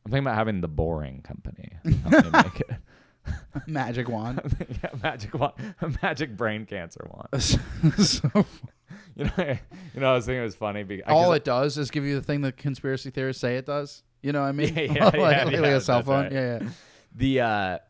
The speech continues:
Speaker 1: there, there's all these, like, self-driving cars that so far I don't know what they're doing. I think they're just collecting data. They're all over Austin. I
Speaker 2: Mm-hmm.
Speaker 1: forget what this company's called, but they're, they're like these, uh, I think
Speaker 2: Ra-,
Speaker 1: they're all
Speaker 2: uh,
Speaker 1: electric.
Speaker 2: Ramen Tetsuya.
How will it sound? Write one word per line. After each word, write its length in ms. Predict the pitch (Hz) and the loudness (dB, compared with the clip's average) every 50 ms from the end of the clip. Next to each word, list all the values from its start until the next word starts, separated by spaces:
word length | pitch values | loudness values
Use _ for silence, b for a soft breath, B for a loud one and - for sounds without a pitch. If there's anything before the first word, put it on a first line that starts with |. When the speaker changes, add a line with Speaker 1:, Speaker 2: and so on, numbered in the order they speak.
| _ _ - | _ _ -6
Speaker 1:
there, 160 | 113 127 127 | -4 -2 -2
there's 200 | - 131 123 104 | -2 -2 -2 0
all 180 | 123 127 131 117 | 2 2 2 0
these, 220 | 110 110 90 82 | 0 -4 -4 -4
like, 180 | 104 95 85 - | -4 -4 -4 -4
self-driving 560 | - 107 104 90 - 113 101 92 87 87 80 | -2 -2 -2 -2 0 0 0 0 -2 -4 -4
cars 360 | - 87 90 87 87 80 73 | -2 0 0 0 0 -2 -4
that 220 | 82 82 - - - | -6 -8 -8 -8 -6
so 240 | - - 175 220 | 0 2 2 2
far 160 | 214 220 226 196 | 2 2 2 2
I 60 | 165 | 2
don't 160 | 170 202 202 | 2 0 -2
know 120 | 208 196 | -2 -4
what 120 | 185 170 131 | -2 -2 -2
they're 100 | 139 120 | -4 -4
doing. 160 | 98 110 107 | -2 -2 0
I 60 | 87 80 | 0 -2
think 140 | 113 131 | -2 -4
they're 80 | 131 135 | -6 -8
just 160 | 123 120 - | -10 -10 -10
collecting 400 | - 117 107 95 87 - 92 85 | -6 -2 -2 -2 -2 -4 -6 -6
data. 240 | 80 82 76 71 71 | -4 -4 -4 -6 -4
They're 140 | - 123 147 | -2 0 2
all 220 | 151 156 156 160 151 | 6 6 8 8 6
over 200 | 135 110 110 98 | 6 4 4 2
Austin. 360 | 85 80 - - 76 62 60 62 - | 2 0 -2 -6 -12 -18 -16 -12 -6
I 40 | 123 110 | -4 -4
Speaker 2:
Mm-hmm. 80 | 113 123 | -2 -2
Speaker 1:
forget 140 | 135 139 143 | -2 -2 -2
what 80 | 139 117 | -2 -2
this 120 | 123 - | -4 -4
company's 400 | - 123 113 101 - 107 95 85 | -4 -4 -4 -4 -4 -6 -8 -6
called, 300 | - - 95 92 87 78 | -6 -4 -2 -2 -2 -4
but 120 | 82 80 69 | -6 -8 -6
they're, 260 | 95 92 90 85 - b b b b b b b b b b b b b b | -4 -2 -2 -2 -4 b b b b b b b b b b b b b b
they're 120 | 139 139 | 6 6
like 200 | 139 139 131 104 | 8 6 6 2
these, 460 | 113 131 135 127 123 120 113 101 - 123 | 0 -2 -2 0 -2 -2 -4 -2 0 2
uh, 500 | 117 110 110 107 107 104 104 104 - - | 4 4 4 4 4 4 4 2 0 0
I 100 | - 117 | -2 -2
think 120 | 117 147 151 | 0 2 2
Speaker 2:
Ra-, 60 | 143 | 2
Speaker 1:
they're 80 | 156 151 | 4 4
all 100 | 147 143 | 4 2
Speaker 2:
uh, 40 | |
Speaker 1:
electric. 260 | 131 123 120 131 127 139 | 2 2 2 2 2 2
Speaker 2:
Ramen 240 | 139 135 131 131 | 0 0 -2 0
Tetsuya. 680 | 123 143 123 117 - - 120 117 117 113 107 104 107 113 | 0 0 -2 -2 -4 -4 -2 0 0 0 0 0 -2 -6